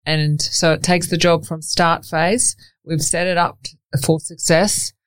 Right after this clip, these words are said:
at the end of the planning stage. So we have most of, all of the cl-, known information in. We've got a budget, so we've got visibility of the steps and of the jobs and, and what we need to, um, do within the job.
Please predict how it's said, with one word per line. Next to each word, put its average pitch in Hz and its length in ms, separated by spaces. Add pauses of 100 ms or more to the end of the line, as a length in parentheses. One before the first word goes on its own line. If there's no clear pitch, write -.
(300)
at 170 200
the 160 180
end 156 160
of 151 400
the 151 60
planning 156 340
stage. 175 540
So 156 120
we 147 120
have 143 280 (440)
most 160 340
of, 160 240
all 180 260
of 160 60
the 160 80
cl-, 170 240
known 165 320
information 160 600
in. 233 180 (460)
We've 151 160
got 151 160
a 135 40
budget, 185 440
so 170 200
we've 156 140
got 143 140
visibility 165 720
of 147 80
the 151 80
steps - 480
and 147 180 (380)
of 156 140
the 165 80
jobs 165 360
and, 151 320
and 151 240
what 151 220
we 156 100
need 151 280
to, 151 340
um, 147 460 (360)
do 175 220
within 160 220
the 160 100
job. 165 340